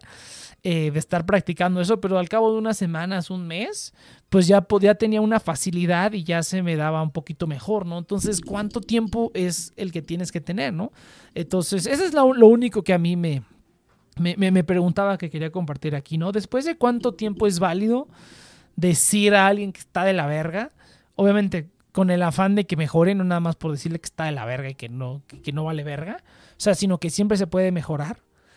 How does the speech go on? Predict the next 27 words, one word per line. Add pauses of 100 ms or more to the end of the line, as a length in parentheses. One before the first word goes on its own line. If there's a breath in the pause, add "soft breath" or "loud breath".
(300 soft breath)
eh,
o
simplemente
hacer
algo
para
que
funcione
más,
¿no?
También
está,
está
un
poco
cabrón, (180)
también
que
a
lo
mejor
tú
digas, (140)
como
por
ejemplo,
¿no?